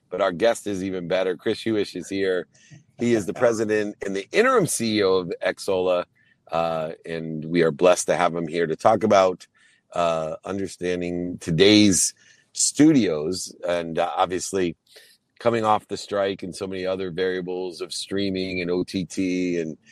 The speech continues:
Speaker 1: the whole thing has been flipped upside down from the traditional days that I worked with Lee Steinberg and traditional content. I cannot wait to learn more from Chris Hewish. Welcome to Office Hours.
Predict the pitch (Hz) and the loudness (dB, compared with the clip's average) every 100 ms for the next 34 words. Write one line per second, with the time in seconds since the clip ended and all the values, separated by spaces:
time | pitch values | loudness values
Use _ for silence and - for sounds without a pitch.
0 | - - _ _ _ _ 92 135 135 - | -20 -20 _ _ _ _ 2 6 6 4
1 | 131 127 107 107 98 107 110 113 98 104 | 2 2 0 -2 -4 0 0 0 -2 2
2 | 98 95 104 104 92 95 90 - 85 104 | 0 0 -2 -4 -8 -8 -8 -8 0 0
3 | - 101 95 90 95 95 78 - 95 90 | 2 -2 -2 0 2 0 -6 -8 -2 0
4 | 85 87 92 92 82 92 85 92 90 90 | 0 2 0 0 -4 -2 -2 0 0 2
5 | 90 90 87 82 78 _ - _ - 101 | 0 0 -2 -8 -12 _ -16 _ -4 2
6 | 117 117 120 107 85 107 101 104 98 95 | 4 4 2 0 2 2 2 2 -2 -2
7 | 92 85 90 - 104 107 110 90 101 104 | -4 -10 -8 -4 0 0 0 0 0 0
8 | - 92 95 90 90 95 90 87 85 - | -4 -2 -2 -2 -2 -2 -2 -4 -4 -2
9 | 90 - 101 92 85 - - - _ _ | -2 2 6 6 4 -2 -20 -20 _ _
10 | 92 117 - 120 120 113 - 80 101 - | 6 6 6 0 -2 -4 -6 -2 -2 -2
11 | 104 80 76 67 65 - | -4 -4 -4 -8 -14 -20